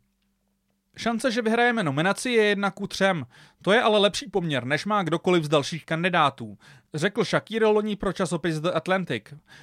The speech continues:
Díky velkému množství kandidátů se měli rozštěpit hlasy jeho rivalů a Sanders měl být schopný vyhrát i s relativně malým náskokem. Rozštěpené pole ale nakonec nemělo hrát v jeho prospěch.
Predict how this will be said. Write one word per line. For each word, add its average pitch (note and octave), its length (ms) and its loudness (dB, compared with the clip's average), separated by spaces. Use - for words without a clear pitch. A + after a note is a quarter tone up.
Díky C#3 320 -4
velkému G#3 440 0
množství G3+ 420 -6
kandidátů F3 580 -2
se A3+ 200 -4
měli A3 280 -2
rozštěpit G#3 560 -4
hlasy E3+ 320 -2
jeho F#3+ 260 2
rivalů C3 560 0
a F3 60 2
Sanders A3 440 -4
měl G#3+ 220 -4
být G#3 200 -10
schopný G3 400 -6
vyhrát F3+ 400 0
i F3+ 140 -6
s - 60 -8
relativně D#3+ 540 -2
malým E3 340 0
náskokem. D3+ 600 -4
Rozštěpené G3 720 -2
pole G#3+ 280 2
ale G#3+ 220 0
nakonec G#3 420 -2
nemělo D3+ 360 2
hrát C#3+ 280 4
v C#3 60 -6
jeho C3+ 160 0
prospěch. D3+ 520 -2